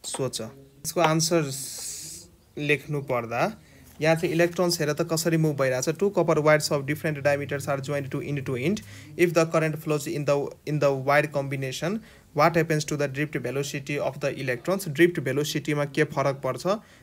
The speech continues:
जब चाहिँ electrons, when they move from larger diameter wire to a smaller diameter wire? मानौँ मसँग यसरी दुईटा वायर थियो, एउटा वायर यो थियो र यसमा मैले अर्को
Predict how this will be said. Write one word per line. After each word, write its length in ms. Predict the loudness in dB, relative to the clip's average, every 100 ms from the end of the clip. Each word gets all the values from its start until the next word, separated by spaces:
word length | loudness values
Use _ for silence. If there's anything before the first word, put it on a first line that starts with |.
| -14
जब 280 | 2 4 4
चाहिँ 420 | 2 0 -4 -4 -2
electrons, 580 | 2 2 2 -2 0 0
when 180 | 0
they 120 | 0 0
move 260 | 0 -4
from 300 | -4 -2 -2 2
larger 480 | 2 2 0 0
diameter 720 | 2 0 0 -2 -4 -4 -4 -6 -20 -20 -18 -10
wire 520 | -4 2 4 4 0
to 240 | 0 -2 -2 -4
a 80 | -4
smaller 320 | -2 0 0
diameter 480 | -2 -4 -4 -6 -6
wire? 200 | -8 -12 -18 -20 -20 -4
मानौँ 240 | 2 4 4
मसँग 400 | 4 2 0 0
यसरी 420 | 0 -2 -2 -2
दुईटा 360 | -2 0 0 0 -2
वायर 340 | 2 4 4
थियो, 300 | 0 -2 -2 -4 -14 _ _ _ _ -20 -20 -20 -20 -20 -2
एउटा 220 | 2 4
वायर 400 | 4 6 4 2 -4 _ _ _ _ -4
यो 160 | -2
थियो 260 | -2 0 0 -2 -10 -20 -20 -20 -20 -20 -12 -10 -4
र 80 | -2
यसमा 380 | -2 -2 -2
मैले 360 | 0 0 0 -4 -6 -12 -2
अर्को 340 | 2 2 2